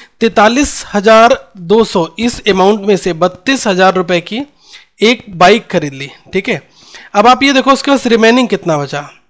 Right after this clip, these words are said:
रिमेनिंग देखो तैंतालीस हजार दो सौ माइनस बत्तीस हजार मतलब ग्यारह हजार दो सौ, उसके पास इतना अमाउंट फिर से बच गया, ठीक है। फिर यहाँ पर क्या हुआ है, उसने यहाँ पर ये कहा गया है कि from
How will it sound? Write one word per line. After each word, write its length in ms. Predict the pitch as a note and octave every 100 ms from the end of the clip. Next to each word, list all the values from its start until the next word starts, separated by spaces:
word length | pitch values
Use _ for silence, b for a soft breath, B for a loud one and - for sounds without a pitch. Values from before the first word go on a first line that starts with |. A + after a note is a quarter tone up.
| _ _ _ _
रिमेनिंग 540 | F3+ G3 A3 B3 C#4+ C#4+ - -
देखो 200 | G3+ G#3
तैंतालीस 400 | - F#3 G3 A3+
हजार 180 | A3 A#3+
दो 120 | A3
सौ 100 | A3+
माइनस 300 | B3 G#3+ A3+
बत्तीस 320 | G3 G3 B3 G3+
हजार 260 | G#3+ A#3 - B B B
मतलब 320 | G3 G#3 B3 F#3+
ग्यारह 320 | G3 G3+ A3
हजार 300 | G#3+ G#3 G#3+
दो 180 | F#3 F#3
सौ, 180 | F3 E3
उसके 280 | E3+ - A3+
पास 180 | A3 A3
इतना 300 | G3 G3+ G#3+ A3 - _ _ _
अमाउंट 380 | G#3+ F#3+ G3 A#3
फिर 160 | - G3
से 120 | -
बच 200 | F3+ D#3
गया, 240 | C#3 C#3 C#3+ _
ठीक 160 | G3+ C4
है। 180 | F#3+ - B B B B B
फिर 160 | A#3 C4
यहाँ 220 | C4+ B3
पर 140 | C4
क्या 140 | B3+ C4
हुआ 200 | B3 A3+
है, 160 | A3+ C4+ _ b b b b _ _ _ _
उसने 380 | A3 - C4+ C#4 A#3+
यहाँ 220 | A3 G3+ A3
पर 120 | B3
ये 100 | B3+
कहा 180 | A#3+ A#3
गया 120 | A#3
है 60 | A#3+
कि 140 | C4+
from 460 | B3 A#3+ A#3 D3+ D3